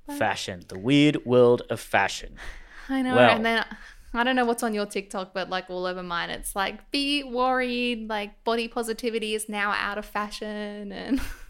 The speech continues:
Speaker 1: <laughs> skinny is the only thing that's in with this fashion movement." It's so
Speaker 2: <laughs>
Speaker 1: intensely, um, analyzed, which I always find
Speaker 2: Wow.
Speaker 1: interesting. Like, is it,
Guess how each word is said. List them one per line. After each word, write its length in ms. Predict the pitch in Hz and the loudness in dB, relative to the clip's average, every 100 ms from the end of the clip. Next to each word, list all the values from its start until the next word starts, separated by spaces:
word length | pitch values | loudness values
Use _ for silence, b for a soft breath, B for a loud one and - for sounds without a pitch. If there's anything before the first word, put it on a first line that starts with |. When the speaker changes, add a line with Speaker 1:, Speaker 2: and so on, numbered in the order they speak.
| - | -16
Speaker 1:
<laughs> 340 | - - - - | -16 -16 -20 -18
skinny 440 | - 269 247 247 | -6 -2 0 0
is 100 | 233 | -2
the 160 | 214 - | -6 -6
only 260 | 226 226 233 | -4 -2 -2
thing 200 | 226 208 | -4 -6
that's 240 | 196 - - | -8 -12 -6
in 280 | 226 220 214 214 | -4 -2 -6 -8
with 180 | 202 - | -10 -8
this 200 | 214 - | -8 -4
fashion 420 | - 214 214 208 | -4 -4 -4 -4
movement." 540 | 202 208 196 190 - - B B - | -2 -2 -2 -4 -6 -12 B B -12
It's 140 | - - | -6 0
so 420 | 208 220 214 - | 4 4 4 0
Speaker 2:
<laughs> 80 | - | 0
Speaker 1:
intensely, 1400 | 233 254 - 247 220 190 202 - - 208 196 196 196 b b b b b b | 2 2 0 -2 0 -2 -4 -6 -2 0 2 2 0 b b b b b b
um, 640 | 185 185 185 180 180 180 180 - _ _ - - _ | -6 -2 0 0 -4 -8 -12 -18 _ _ -20 -20 _
analyzed, 800 | - 190 233 214 - - 233 - | -6 -2 -2 -2 -2 -4 -8 -6
which 120 | 240 262 | -4 0
I 80 | 277 | 2
always 180 | 381 | 4
find 200 | - 381 | 4 2
Speaker 2:
Wow. 60 | 320 | 0
Speaker 1:
interesting. 520 | 330 294 - 214 196 | -2 -4 -4 -4 -4
Like, 240 | 196 208 240 | -4 -4 -4
is 120 | 233 | -4
it, 220 | 269 | -6